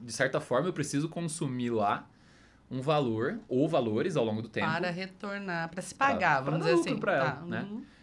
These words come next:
Speaker 1: Isso é o famoso funil de vendas que a gente fala, né? A gente
Speaker 2: Uhum.
Speaker 1: precisa fazer, gerar consciência, pra gerar consideração, pra pessoa comprar. Só que às vezes a gente esquece que isso custa. E custa caro. Muita empresa não tem noção do valor que ela paga pra um cliente.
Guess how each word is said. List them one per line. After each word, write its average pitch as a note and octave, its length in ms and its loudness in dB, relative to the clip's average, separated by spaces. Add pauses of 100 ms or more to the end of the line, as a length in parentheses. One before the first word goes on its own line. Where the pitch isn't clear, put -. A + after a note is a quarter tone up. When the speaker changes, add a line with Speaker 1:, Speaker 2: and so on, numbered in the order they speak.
(140)
Speaker 1:
Isso D#3 240 0
é F#3 40 6
o F#3 80 6
famoso E3+ 360 -2
funil E3 220 -8
de E3+ 80 -8
vendas C#3+ 400 -6
que - 100 -8
a G#2+ 60 -4
gente G#2+ 180 -6
fala, B2+ 320 -2
né? F#2+ 140 -6
A F#2+ 40 -6
gente F#2 120 -6
Speaker 2:
Uhum. - 60 -10
Speaker 1:
precisa G#2+ 280 -8
fazer, G#2 220 -8
gerar G2 260 -2 (160)
consciência, C#3+ 720 -2
pra A#2+ 120 -4
gerar G#2 200 0
consideração, A2 720 0
pra C#3 100 -8
pessoa C3+ 260 -6
comprar. D3+ 480 -6 (460)
Só - 180 -8
que C3+ 100 -6
às C#3+ 140 -2
vezes G#2 160 -2
a C#3 40 -6
gente D3+ 160 -4
esquece A2+ 300 -4
que - 60 -20
isso - 120 -12
custa. G#3+ 420 -6 (280)
E - 80 -14
custa A#2 360 -10
caro. A2+ 420 -4 (260)
Muita C#3+ 280 -4
empresa E3 260 -4
não D3+ 140 -4
tem D3+ 120 -6
noção D3+ 560 -2
do F3 80 -4
valor C#3 220 0
que D3 80 -6
ela D#3 100 0
paga C#3 240 -2
pra C#3+ 140 -8
um C#3+ 60 -6
cliente. D#3 480 -8